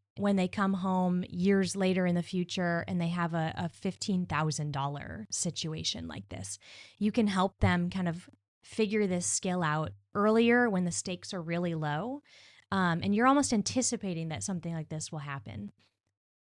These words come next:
But it's there for that, for a lesson. Um, but that's, that's kind of our favorite way to teach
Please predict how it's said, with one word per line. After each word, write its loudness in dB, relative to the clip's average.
But 0
it's -4
there 2
for -4
that, -2
for -6
a -2
lesson. -6
Um, 2
but 0
that's, 6
that's 8
kind 6
of 4
our 6
favorite 4
way 2
to -6
teach -8